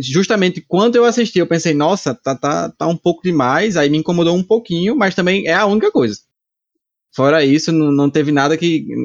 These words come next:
que me incomodou, nem a nível de gosto pessoal mesmo, de dizer, "Não, eu preferia que tivesse sido feito assim, preferi-,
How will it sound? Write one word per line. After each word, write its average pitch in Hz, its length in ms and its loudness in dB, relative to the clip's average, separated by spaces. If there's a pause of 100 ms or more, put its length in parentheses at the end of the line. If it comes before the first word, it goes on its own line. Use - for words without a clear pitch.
(120)
que 143 80 0
me 147 80 2
incomodou, 147 420 2
nem 151 200 2
a 214 80 2
nível 180 260 2
de 190 60 0
gosto 175 320 0
pessoal 175 360 0
mesmo, 135 280 0
de 139 80 0
dizer, 135 260 0
"Não, 156 160 0
eu 135 80 0
preferia 143 340 -2
que 139 60 -8
tivesse 139 300 -2
sido 131 160 -6
feito 131 200 -6
assim, 147 300 -4
preferi-, 135 460 -6